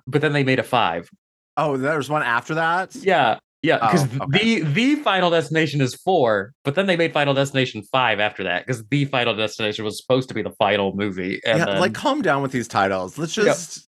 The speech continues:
Speaker 2: that's why I appreciate Chapter One, Chapter Two, Chapter Three.
Speaker 1: Yeah, exactly.
Speaker 2: <laughs>
Speaker 1: Or if, like, if you're gonna start putting, like, like, Friday the thirteenth, if you're gonna start putting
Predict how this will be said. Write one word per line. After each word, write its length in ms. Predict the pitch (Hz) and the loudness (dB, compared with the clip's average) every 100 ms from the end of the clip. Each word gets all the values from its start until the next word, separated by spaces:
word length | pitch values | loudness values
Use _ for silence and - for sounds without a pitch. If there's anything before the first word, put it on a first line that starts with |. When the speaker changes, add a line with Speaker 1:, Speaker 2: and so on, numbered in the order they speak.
| _ - | _ -2
Speaker 2:
that's 180 | 165 | -2
why 140 | 185 190 | 2 2
I 40 | |
appreciate 440 | 180 160 160 151 143 | 2 2 -2 2 2
Chapter 260 | 127 - | 2 0
One, 160 | 139 175 | 0 0
Chapter 240 | 165 139 | 0 -4
Two, 140 | 127 123 | -2 -4
Chapter 240 | 107 98 | -2 -4
Three. 220 | 95 90 | -4 -2
Speaker 1:
Yeah, 180 | 285 285 | 2 4
exactly. 560 | 208 - 165 185 156 104 | 4 4 2 2 2 2
Speaker 2:
<laughs> 800 | 220 196 180 - 175 160 - 175 | 0 0 -2 0 -2 0 0 2
Speaker 1:
Or 120 | 220 | 2
if, 80 | 226 | 2
like, 140 | 226 208 | 2 4
if 120 | 196 | 4
you're 120 | 208 | 4
gonna 160 | 240 381 | 4 2
start 260 | - 247 | 4 2
putting, 220 | 247 226 | 4 4
like, 160 | 208 190 | 4 2
like, 180 | 170 170 | 0 0
Friday 220 | 202 220 | 2 4
the 80 | 208 | 2
thirteenth, 400 | 185 185 143 131 - | 2 2 2 -6 -6
if 200 | 101 107 | -6 0
you're 100 | 131 | 2
gonna 100 | 160 | 2
start 200 | 190 - | 0 2
putting 180 | 180 | 0